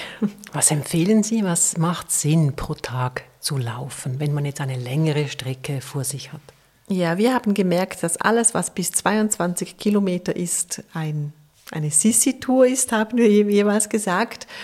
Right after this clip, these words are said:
Speaker 1: Und was mehr als zweiundzwanzig Kilometer ist, wird einfach jeder hundert Meter streng.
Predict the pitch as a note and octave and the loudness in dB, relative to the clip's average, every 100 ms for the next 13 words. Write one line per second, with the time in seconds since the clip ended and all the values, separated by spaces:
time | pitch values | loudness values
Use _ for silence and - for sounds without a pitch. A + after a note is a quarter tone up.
0 | G3+ - F#3 E3+ F3 F#3 F#3 G#3 F#3 F3 | -10 -6 -2 0 0 2 2 2 0 -2
1 | - - F3 F3 E3+ E3 F3 - E3+ E3 | -2 0 0 -2 -2 -2 -6 -4 -2 0
2 | E3 - D3+ D3+ - D#3 D#3 D3 C#3 C#3+ | 0 -2 -4 -4 -6 -4 -4 -4 -6 -6
3 | - C#3+ C#3+ C#3 C#3+ C#3+ - A#2+ B2 - | -6 -4 -4 -2 -4 -4 -6 -8 -6 -6
4 | - F#2 G2+ | -6 -6 -8